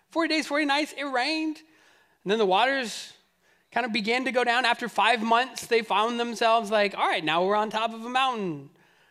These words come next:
Let's let some birds out." The bird came back. Let's let him out a week later. He came back with a, a stick in his mouth this time. So there's something out there.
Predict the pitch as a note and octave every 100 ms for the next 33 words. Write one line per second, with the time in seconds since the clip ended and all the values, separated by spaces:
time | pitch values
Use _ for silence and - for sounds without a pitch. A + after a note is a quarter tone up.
0 | _ - F3 F#3 G#3+ G#3 A#3 A3 B3+ B3
1 | G#3 A3 F#3+ D3+ - _ _ _ - D#3+
2 | F3 F3 G3+ G#3+ G#3 A#3+ G#3+ E3+ E3+ E3+
3 | F3+ F3+ G#3+ A#3 A#3 B3 C4 B3+ C4 B3+
4 | G#3+ F3 E3+ E3+ E3+ E3 E3 G3 A3 A3+
5 | A3 G#3+ G#3 G3+ - C#4 - A3+ G3+ G3
6 | F3+ F#3 E3+ E3+ D3+ D3 D3 E3+ A3+ -
7 | G4+ D4 A#3 G3+ D#3+ D#3 E3 E3 G3+